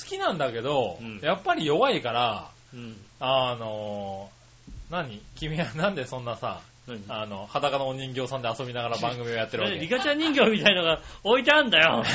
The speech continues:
Speaker 1: <laughs> え？
Speaker 2: リカちゃん人形みたいのが、
Speaker 1: ね。はい。
Speaker 2: 調和表のスタジオに置いてあるわけ？
Speaker 1: 置いてあるね。
Speaker 2: ねえ。
Speaker 1: は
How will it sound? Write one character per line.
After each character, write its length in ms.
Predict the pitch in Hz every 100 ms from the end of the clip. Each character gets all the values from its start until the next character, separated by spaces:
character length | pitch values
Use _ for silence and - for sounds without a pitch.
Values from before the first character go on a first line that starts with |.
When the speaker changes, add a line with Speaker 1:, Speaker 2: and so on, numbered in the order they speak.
| 113
Speaker 1:
<laughs> 200 | - 110
え？ 400 | 160 185 208 233 539 - - - - - -
Speaker 2:
リ 100 | 160
カ 140 | 226
ち 60 | 277
ゃ 60 |
ん 100 | 262
人 200 | 269 262
形 80 | 240
み 120 | 196
た 120 | 196 180
い 40 |
の 120 | 170
が、 140 | 156 160
Speaker 1:
ね。 80 | 175 139 -
は 200 | 139 120
い。 40 | 107
Speaker 2:
調 60 |
和 120 | 202 226
表 140 | 233
の 120 | 226
ス 40 | -
タ 140 | 226
ジ 80 | 208
オ 40 |
に 60 | 175
置 80 | 190
い 20 |
て 80 | 226
あ 60 |
る 80 | 190
わ 100 | 123
け？ 320 | 127 127 139 -
Speaker 1:
置 140 | 127
い 40 | 131
て 60 |
あ 100 | 139
る 100 | 120
ね。 380 | 120 139 117 92 - - - - 117
Speaker 2:
ね 320 | 127 165 180 147 127
え。 20 |
Speaker 1:
は 340 | 135 117 95